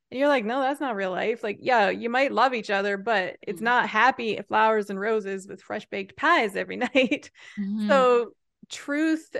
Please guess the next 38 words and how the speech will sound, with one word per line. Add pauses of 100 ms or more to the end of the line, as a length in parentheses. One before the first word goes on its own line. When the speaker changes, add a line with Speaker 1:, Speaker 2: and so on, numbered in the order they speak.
Speaker 1:
and,
and
reality
is
that
we
go
through
hard
things,
which
is
usually (280)
through
mistakes
that
we're
making,
mistakes
that
other
people
are
making
that
even
hurt
us. (180)
Speaker 2:
Yeah.
Speaker 1:
You
know,
that
we
have
to
learn
from.
And